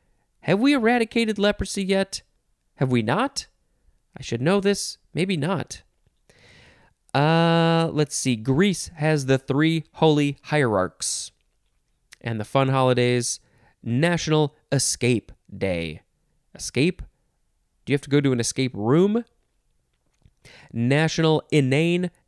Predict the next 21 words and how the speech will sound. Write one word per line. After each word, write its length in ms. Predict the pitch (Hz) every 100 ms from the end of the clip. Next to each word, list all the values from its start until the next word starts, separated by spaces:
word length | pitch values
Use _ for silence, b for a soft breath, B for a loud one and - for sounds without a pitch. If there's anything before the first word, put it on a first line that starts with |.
| -
Answering 480 | 165 160 143 139
Mes-, 320 | 131 135 - - -
I 840 | - _ - - - - _ _
don't 120 | 123
know 80 | 110
how 100 | 107
to 60 | 104
say 180 | - 110
words. 380 | 117 147 151 b b b b
National 640 | 117 120 165 180 196 190
Inane 480 | - 131 135 143 143 -
Answering 540 | 131 160 160 151 143 120
Message 520 | 127 139 107 101 98
Day. 400 | 107 92 80 - _ _ _ _ _ _ _
So 140 | -
you 140 | 120
have 180 | 123 143
to 100 | -
leave 260 | 123 135 131
somebody 480 | - 123 123 123 -
an 220 | 113 113